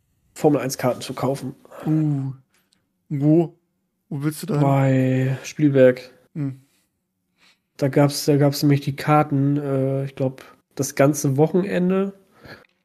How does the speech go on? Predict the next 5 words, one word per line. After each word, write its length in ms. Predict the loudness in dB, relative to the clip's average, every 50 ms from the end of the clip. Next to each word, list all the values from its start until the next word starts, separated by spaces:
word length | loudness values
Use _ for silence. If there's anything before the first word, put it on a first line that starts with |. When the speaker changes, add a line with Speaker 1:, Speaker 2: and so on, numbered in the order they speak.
| _ _ _ _ _ _ _ _
Speaker 1:
Stehplatzbereich, 920 | -2 -2 -2 -2 -2 -4 -4 -4 -4 -6 -4 -4 -2 0 2 0 0 2 2
also 220 | 2 2 2 2
oben 380 | 2 2 2 2 4 2 4 4
da, 420 | 4 4 4 4 2 0 -2 -6 -14 _ _ _ _
Speaker 2:
Mhm. 320 | -8 -6 -4 -4 -6 -8